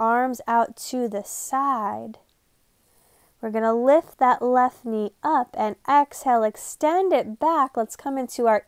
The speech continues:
eagle taking flight. Find that balance, that composure here. Inhale, we're gonna rise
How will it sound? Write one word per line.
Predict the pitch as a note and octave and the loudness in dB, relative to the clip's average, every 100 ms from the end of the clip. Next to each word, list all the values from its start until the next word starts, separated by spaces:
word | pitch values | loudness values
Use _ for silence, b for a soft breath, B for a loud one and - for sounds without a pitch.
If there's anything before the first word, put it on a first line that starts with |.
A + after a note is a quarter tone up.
| _ | _
eagle | C4 C4 C4 C4+ C#4 | -6 -2 0 2 0
taking | - A#3 G#3 - G3 | -2 -4 -4 -4 -10
flight. | G3 - - A3+ G3+ G3+ G3 - _ - - _ _ b b b b b b - | -10 -18 -18 -8 -2 -2 -4 -12 _ -20 -20 _ _ b b b b b b -6
Find | A#3+ A#3+ C4 C4 | -2 0 0 -2
that | G3+ - - | -4 -6 -4
balance, | B3 B3+ B3 A#3+ A#3+ A#3 A3+ | 2 4 6 6 4 0 -6
that | - B3 | -12 -14
composure | - A#3 - B3+ B3 A#3 A3+ | -16 -14 -2 2 2 0 -4
here. | A#3 A#3 A3 G#3+ A3 b b b b b b - | -6 -4 -2 -2 -4 b b b b b b -12
Inhale, | B3 B3 B3 A#3+ A#3 | -6 -6 -4 -2 0
we're | A3 G3+ | 0 -2
gonna | - A3+ | -4 -12
rise | A#3 B3+ C4+ D4 D4+ C#4+ | -4 2 4 4 4 0